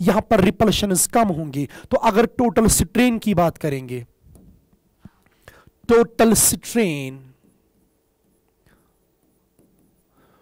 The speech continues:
total strain किसमें ज्यादा होगा? Total strain किसमें ज्यादा होगा बेटा? शाबाश,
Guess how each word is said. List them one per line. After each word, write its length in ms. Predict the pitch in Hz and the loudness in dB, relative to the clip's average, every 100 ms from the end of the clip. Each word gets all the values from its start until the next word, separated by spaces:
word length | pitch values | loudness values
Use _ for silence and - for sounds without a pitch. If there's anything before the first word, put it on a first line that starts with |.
| _ _ _ _ | _ _ _ _
total 460 | 226 233 240 - 240 | 2 2 2 0 2
strain 840 | - - 247 - 202 165 147 147 - | 2 0 -2 -2 0 0 -2 -10 -6
किसमें 400 | 214 - 226 233 | -2 0 0 0
ज्यादा 300 | 190 220 214 | 2 2 2
होगा? 580 | 190 147 135 139 165 220 _ _ _ _ _ _ - | 0 -4 -8 -8 -8 -10 _ _ _ _ _ _ -2
Total 340 | 226 233 247 233 | 2 2 4 4
strain 600 | - 226 - 226 180 160 | 4 2 2 2 0 -2
किसमें 420 | 220 196 220 226 | -4 -2 0 2
ज्यादा 260 | 214 220 | 4 4
होगा 300 | 220 214 208 | 2 2 0
बेटा? 260 | 208 208 208 | 0 -2 -4
शाबाश, 800 | - 220 156 135 - 156 - | -4 -4 -4 -8 -10 -12 -14